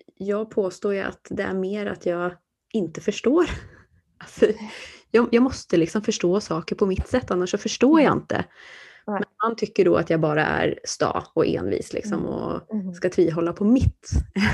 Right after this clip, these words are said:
Speaker 1: <laughs>
Speaker 2: Ja.
Speaker 1: Så det kan ju också vara fint att bara vara klar över de här olika definitionerna i Arsna-centret.
Speaker 2: Mm.
Speaker 1: Att det kan också,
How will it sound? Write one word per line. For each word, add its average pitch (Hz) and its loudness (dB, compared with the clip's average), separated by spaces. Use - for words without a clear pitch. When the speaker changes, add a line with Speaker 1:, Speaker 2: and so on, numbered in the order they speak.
Speaker 1:
<laughs> - -16
Speaker 2:
Ja. 233 2
Speaker 1:
Så 233 2
det 247 6
kan 262 6
ju 226 6
också - 0
vara 190 4
fint 196 -4
att 175 2
bara 170 2
vara 180 -2
klar 180 -4
över 180 -2
de 196 -4
här 175 -2
olika 180 0
definitionerna 180 -4
i 180 -2
Arsna-centret. 202 -8
Speaker 2:
Mm. 196 -6
Speaker 1:
Att 185 -6
det 185 2
kan 202 -4
också, 214 0